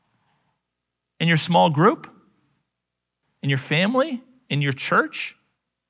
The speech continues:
It shows you're not surrendered to the Holy Spirit. It's as simple as that. Envy, drunkenness,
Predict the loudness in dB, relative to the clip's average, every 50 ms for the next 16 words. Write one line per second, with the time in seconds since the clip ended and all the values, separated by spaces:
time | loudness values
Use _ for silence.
0 | _ _ _ _ _ _ -20 -16 -8 0 4 4 4 4 4 2 4 4 4 2
1 | 0 -2 0 0 2 2 0 0 0 2 0 2 0 0 -2 -2 -4 -6 -4 -2
2 | -2 -2 -2 -4 -8 -8 -6 -6 -6 -6 -4 -4 -4 -2 -2 0 -2 -2 -6 -8
3 | -14 _ _ _ _ _ _ _ _ _ _ _ _ _ _ _ _ _ _ _
4 | _ _ _ _ _ _ _ _ _ _ _ _ -20 -20 _ _ _ _ _ _
5 | _ _ _ _ _ _ _ 2 6 6 8 8 6 6 6 6 4 4 2 2
6 | 4 6 6 6 6 4 4 4 4 4 4 2 2 2 0 -4